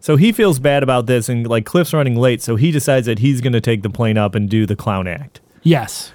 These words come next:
Speaker 1: But something goes wrong, and, like, he's gonna crash. So
Speaker 2: He had
Speaker 1: that
Speaker 2: never, he hasn't flown in, like, twenty-five years.
Speaker 1: Right. So something goes wrong while he's up there. He's like, he's out during the race. He's gonna, like, fly into the other planes. It's, like, a
Speaker 2: Yes.
Speaker 1: big deal. So Cliff shows up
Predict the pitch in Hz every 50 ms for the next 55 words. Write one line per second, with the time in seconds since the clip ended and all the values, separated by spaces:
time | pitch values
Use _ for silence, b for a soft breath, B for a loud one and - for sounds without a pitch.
0 | _ _ 139 143 - _ - - 180 170 170 165 156 165 156 117 123 143 143 143
1 | 139 139 139 139 135 135 135 135 135 131 - 110 117 113 113 107 107 104 104 104
2 | 101 139 135 123 104 - - 127 120 117 117 120 117 - - 123 117 254 285 285
3 | 269 262 233 208 170 - - 240 214 185 202 160 - - 196 190 180 165 156 147
4 | 147 143 - - 190 165 147 - 135 117 107 101 - - - - 110 110 95 82
5 | - - - - 135 123 120 120 - 110 - 175 180 185 185 165 165 139 123 139
6 | 139 139 139 135 135 131 127 123 113 113 120 113 110 127 123 120 120 117 117 117
7 | 110 113 113 107 104 b b b b b b - 147 127 - 143 147 156 165 160
8 | 151 139 147 151 143 131 123 120 127 135 117 - 127 113 113 131 127 120 110 104
9 | - - - 131 123 120 123 127 123 123 120 - 131 123 123 120 117 117 113 101
10 | 104 120 120 117 117 117 117 110 107 160 160 156 104 104 107 120 123 107 117 110
11 | 101 98 - 127 117 101 - - - 185 190 180 - - - 165 151 147 131 120
12 | 139 135 135 131 b